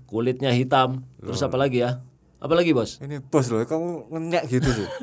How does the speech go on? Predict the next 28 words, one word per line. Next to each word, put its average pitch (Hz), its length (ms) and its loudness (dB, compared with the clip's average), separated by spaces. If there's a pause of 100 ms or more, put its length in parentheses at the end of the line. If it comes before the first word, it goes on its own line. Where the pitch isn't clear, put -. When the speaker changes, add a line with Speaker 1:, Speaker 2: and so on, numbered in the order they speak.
(300)
Speaker 1:
<laughs> 240 420 -14
Dan 139 240 0
biasanya 143 560 4
bos 139 320 6
itu 160 200 -2
besar, 135 580 0
Speaker 2:
Loh. 110 420 -2
Speaker 1:
gendut, 180 460 6 (500)
wah, 139 320 -2
tampil 170 540 0
necis. 170 480 -2 (260)
Ini 127 240 -4
kok 135 180 -4
biasa-biasa 110 580 -2
aja 160 200 -6
ya? 95 160 -6 (120)
Speaker 2:
Loh, 127 440 4
jangan 110 320 -2
dilihat 107 300 -2
dari 104 160 -4
gendutnya. 90 800 -6 (680)
Dilihat 196 440 6
dari 180 560 6 (1200)
isi 95 320 -8
kantongnya. 80 800 -8
Speaker 1:
<laughs> - 20 0 (380)
Iya, 127 540 0
iya. 104 280 -4